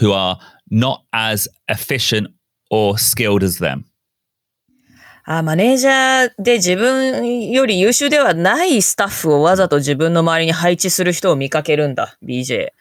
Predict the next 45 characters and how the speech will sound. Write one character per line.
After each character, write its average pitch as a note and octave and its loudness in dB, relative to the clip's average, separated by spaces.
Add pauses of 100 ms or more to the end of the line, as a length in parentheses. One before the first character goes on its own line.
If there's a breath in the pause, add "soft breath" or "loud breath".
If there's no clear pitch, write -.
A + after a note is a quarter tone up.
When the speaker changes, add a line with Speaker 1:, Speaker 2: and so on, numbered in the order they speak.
(640)
Speaker 2:
ー。 G2 -6
Speaker 1:
Yeah. D3+ -4
Speaker 2:
う D3 -2 (140)
ん。 - -8
Speaker 1:
Maybe B2+ 0
they C3 0
feel A#2 0
threatened? F#3 -4 (880)
Speaker 2:
ま C3+ -8
あ B2 -6
ね、 D#3 0
脅 F3 4
威 C#3+ 2
を C#3 2
感 D3 -4
じ D#3 0
る D#3+ 0
と D3+ 0
か A#2 -2
ね。 G3 0 (280)
な C#3+ -2
ん - -6
か、 A2+ -2 (220)
優 F3 2
秀 F3 0
す F3+ -2
ぎ F3+ -2
る G3 2
人 D#3+ 0
が C3+ 4
目 D3 0
の D#3 0
周 D#3+ 2
り D#3+ 0
に E3 0
い E3 2
る E3+ 0
と、 C3 4
す - -4
ご D#3+ 4
い、 C3+ -2 (540 loud breath)
な E3+ -2
ん - -6
か C3 0
ね、 D3 -4